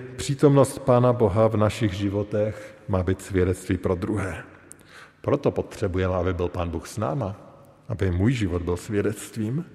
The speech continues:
Proto potřebujeme víc, než jen věřit v Boha. Proto potřebujeme víc, než jen se prohlásit za křesťany. Proto potřebujeme víc, než jen dodržovat nějaké náboženské zvyklosti a chování. Potřebujeme zažívat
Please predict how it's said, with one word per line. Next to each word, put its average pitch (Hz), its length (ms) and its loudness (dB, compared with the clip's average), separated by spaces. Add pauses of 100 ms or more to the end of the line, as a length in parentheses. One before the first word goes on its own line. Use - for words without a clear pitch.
(360)
Proto 110 280 2
potřebujeme 101 460 0
víc, 123 280 0
než 107 200 4
jen 92 200 4
věřit 98 420 2
v 95 340 6
Boha. 98 460 0 (1000)
Proto 107 260 0
potřebujeme 101 440 0
víc, 117 260 2
než 107 180 0
jen 110 160 2
se 101 140 0
prohlásit 110 580 4
za 127 120 6
křesťany. 95 800 0
Proto 107 240 2
potřebujeme 113 480 2
víc, 139 320 2
než 113 200 0
jen 107 160 2 (220)
dodržovat 101 680 2
nějaké 104 360 0 (200)
náboženské 98 800 0
zvyklosti 90 680 -2
a 90 40 0
chování. 101 680 -2 (440)
Potřebujeme 98 880 -2
zažívat 104 760 0